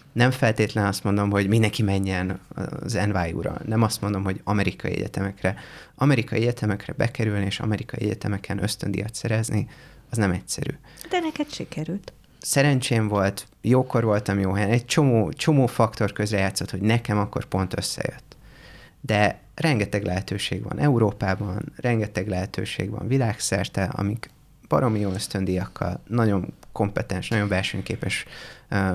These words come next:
Speaker 1: képzéseket adnak. Én, én tényleg azt mondom, hogy most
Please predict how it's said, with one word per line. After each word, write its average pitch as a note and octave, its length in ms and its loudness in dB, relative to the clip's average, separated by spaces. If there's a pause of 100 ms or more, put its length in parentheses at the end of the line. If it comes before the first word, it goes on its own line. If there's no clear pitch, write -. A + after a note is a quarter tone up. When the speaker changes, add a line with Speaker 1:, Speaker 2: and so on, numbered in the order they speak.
Speaker 1:
képzéseket - 680 -2
adnak. - 420 -4 (580)
Én, G#2 500 2
én A2+ 200 0
tényleg G#2+ 440 2 (120)
azt - 260 -2
mondom, G#2 220 0
hogy A#2 200 -6
most C#3 420 2